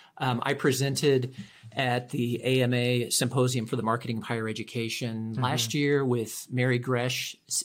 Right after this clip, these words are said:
Speaker 1: uh, Senior Vice President at the University of Washington, and Binti Harvey, uh, V P at Scripps College, because they are two marketing and communications leaders who now lead marketing and advancement.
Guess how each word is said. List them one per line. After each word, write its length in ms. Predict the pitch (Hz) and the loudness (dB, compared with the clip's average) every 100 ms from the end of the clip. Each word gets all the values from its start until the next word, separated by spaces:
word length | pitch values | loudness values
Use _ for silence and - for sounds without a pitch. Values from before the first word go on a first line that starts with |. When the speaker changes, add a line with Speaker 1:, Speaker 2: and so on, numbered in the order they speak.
| - | -4
Speaker 1:
uh, 180 | 117 | -4
Senior 240 | 110 160 135 | -2 -2 0
Vice 180 | 135 127 | -2 -2
President 480 | 139 131 127 120 | -2 -2 -2 -4
at 80 | 123 | -4
the 60 | 127 | -4
University 360 | 117 123 - | -4 -4 -4
of 80 | 107 | -2
Washington, 480 | 123 151 - 143 131 | 0 0 -2 -4 -4
and 160 | 107 113 | -4 -2
Binti 280 | 131 127 | -2 -4
Harvey, 580 | 107 117 143 160 156 156 - | -2 -2 0 0 0 -4 -8
uh, 140 | 120 | -12
V 200 | 110 143 | -6 -6
P 480 | 135 - 131 135 147 - - _ | -6 -4 -4 -4 -6 -12 -20 _
at 140 | - 127 | -4 -2
Scripps 340 | - 151 - | 2 2 2
College, 560 | - 143 139 156 156 - - - - - | 0 2 2 2 0 -4 -18 -20 -20 -6
because 380 | - 151 165 120 | -2 2 2 2
they 200 | 151 170 | 4 4
are 220 | 180 147 | 4 2
two 720 | 127 - - 147 139 135 131 - _ _ _ - | 0 0 4 4 4 2 0 -6 _ _ _ -4
marketing 560 | 120 135 143 151 135 | 2 4 4 2 2
and 100 | 123 | 2
communications 840 | - 135 127 135 123 - 123 - | 2 0 2 2 2 0 -2 -2
leaders 800 | - 131 139 175 135 113 117 - - _ _ _ | -6 0 2 4 2 0 -2 -4 -4 _ _ _
who 180 | 160 143 | 2 4
now 520 | 139 139 139 135 131 | 2 2 2 0 -2
lead 520 | 127 131 127 123 110 - | -2 2 4 2 0 -4
marketing 800 | 123 135 139 143 139 135 131 - _ | -2 0 0 0 -2 -2 -4 -8 _
and 400 | 135 160 170 160 - | -2 2 4 2 0
advancement. 760 | 117 107 98 110 - 98 - | -6 -6 -8 -6 -6 -8 -14